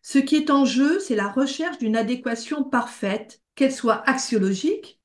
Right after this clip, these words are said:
donc basée sur des valeurs intangibles, ou scientifique,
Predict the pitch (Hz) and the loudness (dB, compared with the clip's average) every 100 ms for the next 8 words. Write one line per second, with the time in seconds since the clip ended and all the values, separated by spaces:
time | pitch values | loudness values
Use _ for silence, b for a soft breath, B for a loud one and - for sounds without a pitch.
0 | - 196 180 202 196 240 240 - 190 196 | -4 -2 0 0 0 0 -2 -2 0 0
1 | 185 196 190 190 - 214 202 208 208 202 | 2 0 2 0 -4 -8 -6 -4 -2 0
2 | 320 247 185 - _ _ _ _ 277 254 | 0 0 -4 -10 _ _ _ _ 2 2
3 | - 226 214 202 165 - 302 - - | 2 0 0 -2 -4 2 2 2 -6